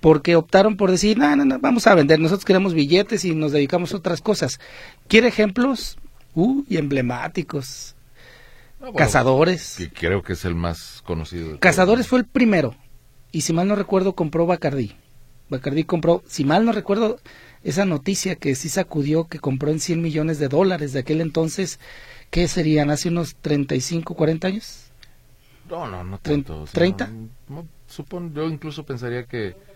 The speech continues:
Speaker 2: veintitantos.
Speaker 1: Que eran los Bañuelos, ¿no? Los dueños
Speaker 2: La
Speaker 1: de
Speaker 2: familia
Speaker 1: Cazadores
Speaker 2: Bañuelos.
Speaker 1: de Arandas, luego su papá se hizo político, diputado,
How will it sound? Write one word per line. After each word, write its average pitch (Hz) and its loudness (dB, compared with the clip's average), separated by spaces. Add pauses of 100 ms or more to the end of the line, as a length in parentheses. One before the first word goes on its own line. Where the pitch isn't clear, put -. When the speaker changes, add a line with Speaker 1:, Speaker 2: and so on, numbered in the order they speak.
(160)
Speaker 2:
veintitantos. 87 -6 (300)
Speaker 1:
Que 180 6
eran 196 6
los 170 2
Bañuelos, 156 4
¿no? 165 0
Los 160 2
dueños 175 0
Speaker 2:
La 165 4
Speaker 1:
de 170 -2
Speaker 2:
familia 165 4 (140)
Speaker 1:
Cazadores 190 6
Speaker 2:
Bañuelos. - 0
Speaker 1:
de 165 6
Arandas, 190 4
luego 160 6
su 160 -4
papá 143 2
se 160 -4
hizo 156 4
político, 156 2
diputado, 156 0